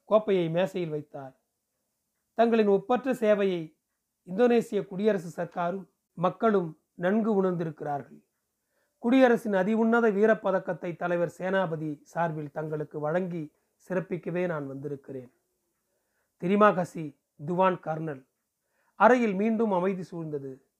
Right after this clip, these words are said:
மௌனமாய் சிகரெட் புகைத்தனர். ஜன்னலுக்கு வெளியே வெயில் மங்கிக் கொண்டிருந்தது.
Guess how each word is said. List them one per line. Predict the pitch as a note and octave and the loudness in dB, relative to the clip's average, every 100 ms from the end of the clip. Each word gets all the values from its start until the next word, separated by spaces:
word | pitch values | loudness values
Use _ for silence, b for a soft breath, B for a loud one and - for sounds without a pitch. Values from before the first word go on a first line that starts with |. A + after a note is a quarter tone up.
| _ | _
மௌனமாய் | D#3+ F3+ F#3+ F#3+ G3 | -4 0 2 2 0
சிகரெட் | F#3+ E3 F3 E3 | -2 -6 -6 -6
புகைத்தனர். | D3+ C#3+ D3 C#3+ C3 _ _ | -10 -10 -10 -12 -12 _ _
ஜன்னலுக்கு | D3+ E3 G3 F#3+ - | -6 -2 0 -2 -4
வெளியே | D#3+ D#3+ D#3+ D3 C#3 _ _ _ | -8 -6 -6 -8 -12 _ _ _
வெயில் | D3 F3+ G3 | -4 -2 0
மங்கிக் | D#3+ D#3 E3+ E3+ | -2 -4 -6 -8
கொண்டிருந்தது. | D3+ C#3+ C3+ C3 B2+ B2 | -10 -10 -10 -12 -16 -20